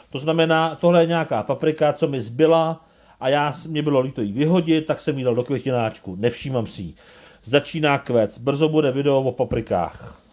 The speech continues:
Na to, že jsem amatér, takže budu ukazovat nějaký svoje,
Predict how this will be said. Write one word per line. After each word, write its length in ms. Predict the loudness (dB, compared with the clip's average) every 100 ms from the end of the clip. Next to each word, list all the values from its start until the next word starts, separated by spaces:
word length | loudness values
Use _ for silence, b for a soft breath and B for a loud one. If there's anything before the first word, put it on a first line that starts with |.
| b b b -6
Na 100 | -4
to, 100 | -4
že 100 | -6
jsem 200 | -8 -8
amatér, 640 | -2 -2 0 0 0 -2
takže 240 | -4 -8 -6
budu 160 | -8
ukazovat 400 | -4 -4 -2 -4
nějaký 360 | -6 -8 -10 -14
svoje, 520 | -10 -4 -2 -2 -4